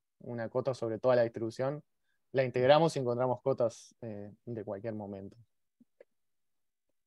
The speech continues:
Ahora, de la manera que le-, les gusta, eh, mirar este tipo de resultados a la gente que hace,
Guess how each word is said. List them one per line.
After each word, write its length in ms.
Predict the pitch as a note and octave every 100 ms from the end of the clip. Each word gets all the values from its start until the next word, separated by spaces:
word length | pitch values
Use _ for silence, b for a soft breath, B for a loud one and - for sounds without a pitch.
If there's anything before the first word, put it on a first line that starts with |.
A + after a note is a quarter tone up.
| _ _ _ _ _ _ _ _ _ _ _ _ _ _ -
Ahora, 160 | E3 D#3+
de 60 |
la 100 | E3
manera 240 | F3 G#3+ G#3
que 100 | E3+
le-, 140 | E3
les 200 | C#3+ D3+
gusta, 520 | D#3 F#3 G3 F#3 - _ -
eh, 300 | C#3+ C3+ C3 -
mirar 420 | C3+ C3+ D3+ E3+
este 180 | - C#3
tipo 200 | D3 C#3+
de 100 | C3
resultados 300 | B2+ - D#3
a 40 |
la 80 | B2
gente 300 | D3+ D3 B2+
que 60 |
hace, 440 | C3+ - B2+ A#2+